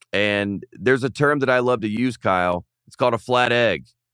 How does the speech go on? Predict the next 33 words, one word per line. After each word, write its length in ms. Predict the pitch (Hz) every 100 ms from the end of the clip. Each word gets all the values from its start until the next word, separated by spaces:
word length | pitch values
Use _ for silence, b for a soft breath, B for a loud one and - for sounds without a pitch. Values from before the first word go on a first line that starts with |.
| _ -
Uh, 340 | 92 95 92
and 140 | 78 107
my 140 | 123
guys, 420 | 123 135 135 127
they 140 | 104 135
didn't 180 | 151 143
lay, 260 | 143 143
they 120 | 120
didn't 140 | 156 165
lay 140 | 165
a 60 | 151
full 280 | - 175 170
flat 360 | - 147 143
egg, 340 | 139 143 143 120 - _ _ _
but 100 | 110
boy, 320 | 98 135 139
they 120 | 127
were 120 | 131 123
pretty 260 | 131 127
close. 480 | 104 113 85 73 - -
Uh, 500 | 82 87 87 87 85
and, 380 | 78 92 92 90
uh, 260 | 92 90 87
it 100 | 80
was 160 | 113 104
not 200 | 123 120
excellent. 520 | 104 117 120 120 117
It 120 | 87
was 160 | 101 98
terrible. 600 | 120 110 110 98 107 104
It 160 | 67
was 180 | 87 90
horrible. 640 | 107 98 104 92 101 101